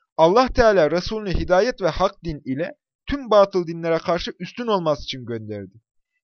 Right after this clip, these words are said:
Kim bu dinle ihtilafa düşerse fırka fırka olanların hükmünü alır.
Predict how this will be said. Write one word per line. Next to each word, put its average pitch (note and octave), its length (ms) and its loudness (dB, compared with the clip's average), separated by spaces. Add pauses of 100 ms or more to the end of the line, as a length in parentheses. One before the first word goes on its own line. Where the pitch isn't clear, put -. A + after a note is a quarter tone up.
(200)
Kim A#3+ 320 -6
bu G3 180 -4
dinle G3+ 320 -2
ihtilafa F3 580 4
düşerse E3+ 600 -2 (240)
fırka G#3 360 0
fırka F#3+ 320 0
olanların F3+ 600 -2
hükmünü E3 320 -4
alır. D#3+ 420 2